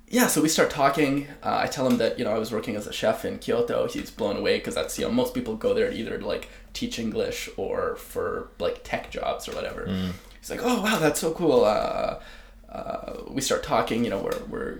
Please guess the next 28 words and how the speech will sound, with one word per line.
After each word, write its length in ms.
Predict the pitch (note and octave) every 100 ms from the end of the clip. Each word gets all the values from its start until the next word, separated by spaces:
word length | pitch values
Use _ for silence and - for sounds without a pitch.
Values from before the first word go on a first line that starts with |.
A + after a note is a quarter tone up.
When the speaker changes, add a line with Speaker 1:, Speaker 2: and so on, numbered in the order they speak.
| - -
Speaker 1:
drinking 360 | - B2 B3 A#2+
beers. 380 | A2 A2+ A2
At 140 | - -
this 160 | B2
point, 380 | - B2+ A#2+ A#2+ -
uh, 240 | G#2 -
he's 160 | - D#3
buying 220 | A#2 A2+
me 60 |
drinks, 400 | - A2+ A#2+ - - - - - - - - - - - -
and 140 | B2 A2+
we've 240 | A2+ - - -
both 180 | G2 -
had, 240 | - -
like, 220 | - - - - - - -
six 260 | - -
or 60 | -
seven 240 | - D#2+ D#2
beers, 240 | C#2 -
so 300 | - E2+ - - - - - - - - - - -
I'm, 100 | C3
I'm 80 |
Speaker 2:
Well 180 | A2 A#2
on 200 | A2+ G#2+
your 100 | G#2
way 160 | G#2 G2+
to 160 | F#2 F#2 -
being 400 | F#2+ F2+ E2